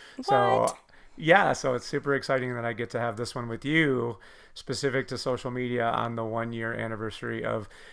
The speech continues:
Speaker 1: I, I started it out as a once a month, and I did a few of those before we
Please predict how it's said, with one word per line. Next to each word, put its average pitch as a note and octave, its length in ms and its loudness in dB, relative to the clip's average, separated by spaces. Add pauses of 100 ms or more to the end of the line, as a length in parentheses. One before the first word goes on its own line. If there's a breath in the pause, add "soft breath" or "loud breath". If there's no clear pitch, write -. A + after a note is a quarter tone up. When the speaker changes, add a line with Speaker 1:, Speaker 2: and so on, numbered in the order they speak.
(140 loud breath)
Speaker 1:
I, D#3 220 4
I - 20 10
started E3 420 10
it D3 120 8
out C#3 200 10
as B2+ 120 2
a B2+ 80 6
once B2+ 260 0
a B2+ 40 -2
month, B2 340 -2 (120)
and B2 160 -4
I A#2+ 60 -2
did B2 200 0
a A#2+ 40 4
few B2+ 240 -2
of A#2+ 100 0
those A#2+ 380 2
before A#2+ 460 0
we A#2+ 140 -2